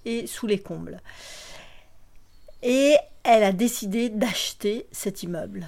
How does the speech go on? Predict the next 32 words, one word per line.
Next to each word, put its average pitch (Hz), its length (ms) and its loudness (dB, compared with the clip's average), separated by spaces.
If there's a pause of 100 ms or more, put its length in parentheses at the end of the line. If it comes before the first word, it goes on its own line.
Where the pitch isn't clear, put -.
(100)
Ça, 240 340 4
c'est 226 160 -6
quand 190 120 -4
même 202 180 -2 (120)
incroyable. 196 520 -4
Je 196 100 -8
pense 240 200 -2
qu'à 240 120 0
notre 240 260 -2
époque, 269 240 0
ça 240 120 -10
serait 202 180 -6
plus 208 140 -10
possible 214 300 -4
parce 339 140 -6
que 208 120 -4
jamais 226 500 0
elle 202 140 -4
pourrait 208 220 -4
trouver 214 240 -6
un 185 140 -2
banquier 208 560 -2
qui - 160 -8
accepterait 196 520 -6
de - 60 -18
financer 190 680 -4 (100)
à 180 100 -8
cent - 340 -2
pour - 220 -10
cent 196 340 -4 (680)
l'achat 208 580 2
d'un 175 720 -4